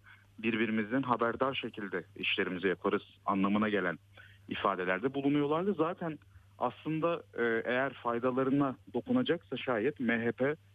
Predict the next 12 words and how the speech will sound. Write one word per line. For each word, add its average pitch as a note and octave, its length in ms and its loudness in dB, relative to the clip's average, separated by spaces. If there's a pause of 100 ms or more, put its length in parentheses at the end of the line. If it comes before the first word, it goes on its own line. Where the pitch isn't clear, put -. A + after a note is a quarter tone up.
(340)
e, G2+ 360 2
milliyetçi, A2+ 840 0 (180)
ülkücü A2+ 440 -2
pozisyonlarına A#2 880 2
aykırı A#2+ 480 -2
birçok C#3+ 300 -10
şey D3+ 120 -6
yapabiliyor. B2 540 0
En E3 300 0
büyük C#3 200 0
örneği A#2 280 2
şudur. - 380 -4